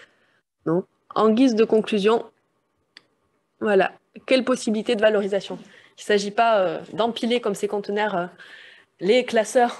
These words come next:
de diapositives dans nos réserves, il faut en faire quelque chose, c'est notre mission. Euh, donc, et la question de cette valorisation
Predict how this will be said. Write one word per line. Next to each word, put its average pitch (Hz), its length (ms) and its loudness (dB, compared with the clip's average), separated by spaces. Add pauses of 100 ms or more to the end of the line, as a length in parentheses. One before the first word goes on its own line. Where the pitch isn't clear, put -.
de 208 180 -4
diapositives 208 580 -4
dans 202 100 2
nos 196 80 0
réserves, 208 360 0
il 196 80 -6
faut - 140 -4
en 208 40 0
faire 202 200 -4
quelque 214 180 -6
chose, 226 160 0
c'est 226 100 -10
notre 185 200 -4
mission. 190 300 -8 (600)
Euh, 165 600 -4
donc, 214 240 -2 (420)
et 226 240 4
la 208 140 2
question 214 280 -4
de 254 60 -6
cette 214 140 -2
valorisation 208 680 -2